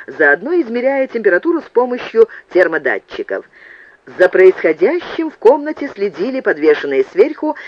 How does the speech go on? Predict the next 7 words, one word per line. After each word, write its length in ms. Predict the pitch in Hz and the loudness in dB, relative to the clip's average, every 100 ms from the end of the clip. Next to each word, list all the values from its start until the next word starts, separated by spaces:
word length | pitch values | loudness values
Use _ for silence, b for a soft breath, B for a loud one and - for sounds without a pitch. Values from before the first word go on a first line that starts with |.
| B | B
телевизионные 680 | - 202 190 160 247 294 294 | 0 2 4 2 2 0 -6
камеры 560 | - 190 190 175 175 165 B B | -2 -2 -2 0 -2 -2 B B
и 140 | 185 | -12
двигающиеся 1000 | 160 139 254 233 269 247 - 247 240 220 214 | -12 -8 -8 -6 -8 -8 -10 -10 0 0 0
сенсорные 760 | 180 151 - 170 214 214 208 185 | -4 -10 -2 0 0 0 0 0
датчики. 840 | 135 120 - - 127 - 117 104 B B B - | -2 -6 -10 -12 -12 -6 -6 -6 B B B -4
Термодатчик 1040 | 160 156 143 127 120 233 226 - - - | -2 0 -2 -4 -2 -4 -8 -8 -4 -4